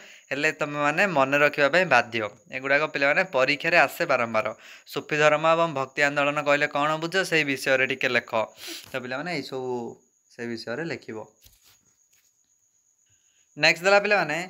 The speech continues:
ଭକ୍ତି ଓ ସୁଫି ଧର୍ମର ପ୍ରଚାର ଫଳରେ କ'ଣ ହେଲା? ପ୍ର-, ପ୍ରଚାରର ଫଳାଫଳ କ'ଣ ହେଲା? କ'ଣ ଫଳାଫଳ ହେଇଥିବ ରେ ପିଲାମାନେ? ପିଲାମାନେ ଦେଖ, ଉତ୍ତର ଦେଲା,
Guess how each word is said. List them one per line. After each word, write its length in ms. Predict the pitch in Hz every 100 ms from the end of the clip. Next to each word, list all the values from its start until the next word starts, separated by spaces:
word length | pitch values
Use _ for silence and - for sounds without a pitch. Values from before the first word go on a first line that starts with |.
| - _ -
ଭକ୍ତି 360 | 143 151 - 208
ଓ 60 | 214
ସୁଫି 300 | 214 170 190
ଧର୍ମର 380 | 190 202 202 208
ପ୍ରଚାର 380 | 202 156 170 190 196
ଫଳରେ 300 | 196 202 208
କ'ଣ 320 | 180 170 175 170
ହେଲା? 260 | 143 117 104 - _ -
ପ୍ର-, 220 | 135 - _ _ _ _ 147
ପ୍ରଚାରର 420 | 135 - 175 190
ଫଳାଫଳ 520 | 202 - 160 185 185 196
କ'ଣ 180 | 175 147
ହେଲା? 260 | 123 113 107 - - - _ -
କ'ଣ 120 | 165 185
ଫଳାଫଳ 360 | 180 180 175 180
ହେଇଥିବ 260 | 180 180
ରେ 80 | 175
ପିଲାମାନେ? 360 | 165 170 170 196 - _ _ _ _ _ _ -
ପିଲାମାନେ 360 | 156 170 180 185
ଦେଖ, 180 | 165 165
ଉତ୍ତର 340 | 170 156 165
ଦେଲା, 240 | 175 156